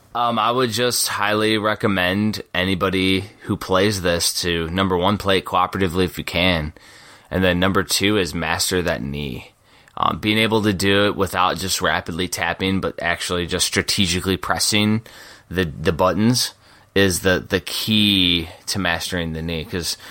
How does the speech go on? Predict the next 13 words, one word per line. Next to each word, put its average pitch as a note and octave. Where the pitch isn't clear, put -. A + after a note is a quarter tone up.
back C3
in D3
the B2+
day, B2
I G#2+
used G#2+
to F#2
just F#2
tap G#2
the G#2+
buttons G2
at F#2
a, E2+